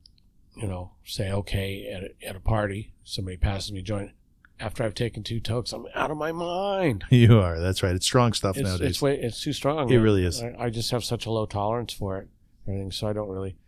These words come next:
Speaker 1: the only thing I really do anymore after all those years of all the different stuff is have a few beers here and there, you know?
Speaker 2: Right, and you can enjoy yourself, right?
Speaker 1: And the heroin thing, I snorted it once and I smoked it once.
Speaker 2: And how was that?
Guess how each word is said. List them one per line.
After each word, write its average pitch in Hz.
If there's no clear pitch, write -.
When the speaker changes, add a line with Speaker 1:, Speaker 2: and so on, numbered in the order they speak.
Speaker 1:
the 135
only 143
thing 135
I 127
really 113
do 117
anymore 101
after 101
all 101
those 101
years 101
of 95
all 101
the 98
different 95
stuff 104
is 101
have 107
a 90
few 117
beers 107
here 95
and 85
there, 85
you 90
know? 92
Speaker 2:
Right, 143
and 131
you 131
can 139
enjoy 135
yourself, 110
right? 127
Speaker 1:
And 110
the 110
heroin 139
thing, 123
I 107
snorted 123
it 123
once 127
and 101
I 92
smoked 110
it 85
once. 85
Speaker 2:
And 101
how 101
was 90
that? 95